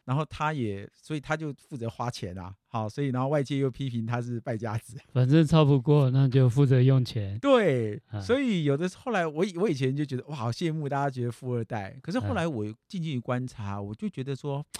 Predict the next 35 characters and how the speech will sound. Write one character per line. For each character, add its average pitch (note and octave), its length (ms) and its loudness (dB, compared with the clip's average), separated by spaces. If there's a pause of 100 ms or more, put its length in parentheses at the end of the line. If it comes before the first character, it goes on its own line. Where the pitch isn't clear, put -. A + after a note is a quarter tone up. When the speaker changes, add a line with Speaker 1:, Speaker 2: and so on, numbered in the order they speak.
(180)
Speaker 1:
好 C3 100 -2
像 G#3+ 160 2
富 - 140 -6
二 G3 60 -4
代 F3+ 140 -6
也 A2 280 -4
没 A2+ 140 -4
有 F3 100 -2
很 A2 180 -6
幸 A#2+ 240 -6
福 F#2+ 180 -12
欸。 F#2 200 -12 (100)
所 A3+ 160 -2
以 - 20 -2
这 C#4+ 140 -8
个 B3 80 -2
事 G3+ 200 -8
情 C3+ 200 -6
我， A2+ 240 -2
我， A#2+ 200 -6
我 A#2+ 140 -4
就 D#3+ 200 -6
觉 C#3+ 160 -8
得 C3+ 120 -2
有 A2 220 -4
一 A2+ 40 -4
些 C3+ 520 -2
深 C#3+ 260 -8
刻 C3 220 -6
的 G#2 140 -10
体 - 340 -20
会 G2+ 240 -8
这 G2+ 140 -12
样 F#2 240 -14
子。 G2 180 -20